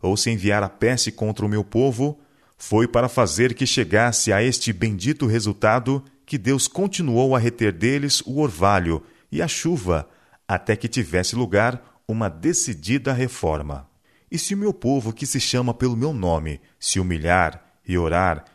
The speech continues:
e buscar a minha face e se converter dos seus maus caminhos, então eu os ouvirei dos céus e perdoarei os seus pecados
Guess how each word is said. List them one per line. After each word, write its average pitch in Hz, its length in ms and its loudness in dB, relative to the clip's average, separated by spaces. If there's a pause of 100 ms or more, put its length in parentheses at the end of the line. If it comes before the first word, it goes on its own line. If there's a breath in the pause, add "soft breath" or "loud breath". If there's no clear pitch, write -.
e 151 80 -4
buscar 151 480 -2
a 110 80 -2
minha 113 180 -4
face 110 680 -2 (320 soft breath)
e 143 80 -6
se - 100 -2
converter 160 540 0
dos 143 160 -2
seus 131 220 2
maus 120 260 0
caminhos, 117 600 -2 (380 loud breath)
então 110 400 2
eu 143 180 4
os 131 160 2
ouvirei 127 420 0
dos 156 180 -2
céus 80 600 0 (220 soft breath)
e 107 120 0
perdoarei 127 580 2
os 139 160 0
seus 160 200 0
pecados 90 840 -2